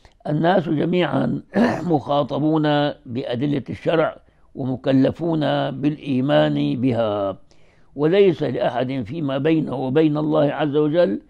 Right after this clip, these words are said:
حرية في أن يؤمن به وي-، ويطيعه أو لا يؤمن به ولا يطيعه، بل الجميع مكلفون بالإيمان به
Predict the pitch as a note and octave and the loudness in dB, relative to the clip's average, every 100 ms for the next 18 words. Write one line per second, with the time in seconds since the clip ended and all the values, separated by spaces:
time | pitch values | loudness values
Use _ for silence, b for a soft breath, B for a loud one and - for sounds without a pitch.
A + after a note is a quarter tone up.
0 | b b b _ _ _ _ - A#3+ A3+ | b b b _ _ _ _ 2 2 4
1 | F3+ F3 - F#3 F#3+ F#3 C#3 - C3 F3 | 6 6 6 2 2 -2 -2 0 4 2
2 | F#3+ E3 D#3 D3+ E3 F#3+ F3 D#3 D#3 C#3+ | 2 -2 -2 2 2 2 0 0 0 -4
3 | C#3 D#3 C3+ C3+ E3 F3 - E3+ G3 - | -4 -2 -4 -2 0 2 4 2 2 -6
4 | - G3 G#3+ A3+ - b b - G#3+ - | -2 0 2 0 -4 b b -10 0 6
5 | C#3 C#3 F3 - - D#3 C#3 D3 D#3 D#3+ | 6 6 2 -2 -4 -2 0 2 4 4
6 | B2+ C#3 D3+ D#3 C#3+ G#2+ G2+ C3 - b | 2 2 0 0 -4 -4 -2 -4 -8 b
7 | b b A#3+ F#3+ D#3 C3+ A#2+ C#3 E3 D#3 | b b 0 2 2 0 -2 0 0 0
8 | E3 D#3+ D#3 - C#3 B2+ C3+ D#3 E3+ C#3+ | 0 0 -2 -4 -2 -2 -2 -4 -2 -2
9 | C#3 C3+ C#3 C3+ C#3+ C#3+ D3+ D#3+ F#3 | -4 -4 -4 -2 -2 -2 0 0 0